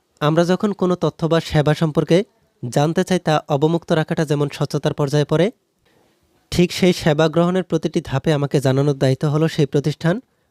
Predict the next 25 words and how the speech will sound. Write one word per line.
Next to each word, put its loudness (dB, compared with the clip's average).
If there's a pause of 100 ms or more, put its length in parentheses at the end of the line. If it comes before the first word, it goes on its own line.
বা 0
সেবা 0
প্রদানকারী 0
সংস্থার -2
জবাবদিহিতার 0
অন্তর্ভুক্ত। 0 (1000)
প্রতিষ্ঠানের 2
সকল 0 (120)
কর্মকাণ্ডের 2
স্বচ্ছতা -2 (720)
নিশ্চিত 2
করা 4
মানে 2
জবাবদিহিতা 0
নিশ্চিত -2
করা। -2 (380)
ডিজিটাল 2
মাধ্যমে 2 (100)
এই 2
স্বচ্ছতা 0
নিশ্চিত 0
করা 2
যায় 2 (280)
সবচেয়ে -2
কার্যকরভাবে, 0